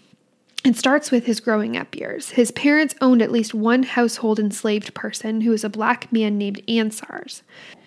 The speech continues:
Throughout their life, Jonathan and Sarah would always own at least one, um, black enslaved person, but at, over the years they owned several at, at different times, including children and adults.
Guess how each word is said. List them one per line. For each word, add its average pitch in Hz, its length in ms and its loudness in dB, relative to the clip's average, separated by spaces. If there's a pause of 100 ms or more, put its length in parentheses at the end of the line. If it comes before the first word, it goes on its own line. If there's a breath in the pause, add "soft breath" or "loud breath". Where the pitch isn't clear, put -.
(340 loud breath)
Throughout 311 300 6
their 311 140 8
life, 220 240 4
Jonathan 226 420 2
and 214 160 2
Sarah 208 340 -2
would 196 180 -2
always 262 500 2
own 233 180 2
at 220 140 -2
least 247 400 2
one, 220 640 4 (140)
um, 208 500 -6
black 233 240 2
enslaved 240 560 0
person, 220 760 -2 (160)
but 202 200 -2 (340)
at, 226 200 -8 (120)
over 262 240 6
the 214 100 4
years 208 300 4
they 202 160 0
owned 202 160 -2
several 208 840 0 (200)
at, 208 240 -6
at 208 120 -2
different 202 300 -8
times, 165 380 -6
including 196 560 -4
children 214 400 -4
and 214 200 0
adults. - 540 -6